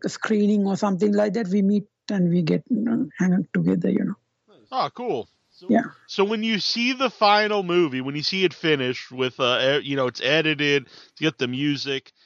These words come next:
Speaker 3: how different was it from what you expected it to be, uh, when you read the script and when you're acting in it?
Speaker 1: Uh, somewhat like what I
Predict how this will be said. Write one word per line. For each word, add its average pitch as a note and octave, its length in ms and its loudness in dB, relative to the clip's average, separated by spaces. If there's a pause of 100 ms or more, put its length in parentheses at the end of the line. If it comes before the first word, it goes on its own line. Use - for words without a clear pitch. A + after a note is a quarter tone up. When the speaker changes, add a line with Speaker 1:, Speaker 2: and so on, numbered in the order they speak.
(300)
Speaker 3:
how A3+ 280 0 (180)
different F#3+ 560 0
was D#3 480 -4
it D3+ 220 -4
from C#3+ 240 -8
what D3+ 180 0
you D3+ 140 -2
expected E3 560 -2
it C3+ 120 -6
to B2 120 -4
be, A#2+ 480 -4 (340)
uh, B2 220 4
when C3+ 140 0
you C#3 80 -2
read C#3 180 2
the B2 100 -4
script D#3+ 560 -2
and B2+ 140 -2
when B2 100 -6
you're A#2+ 140 -4
acting C3+ 480 -2
in F#2+ 180 -8
it? E2+ 140 -18 (460)
Speaker 1:
Uh, D4 760 0 (680)
somewhat F4 560 -4
like D#4+ 240 -2
what C4 220 -2
I C4 100 2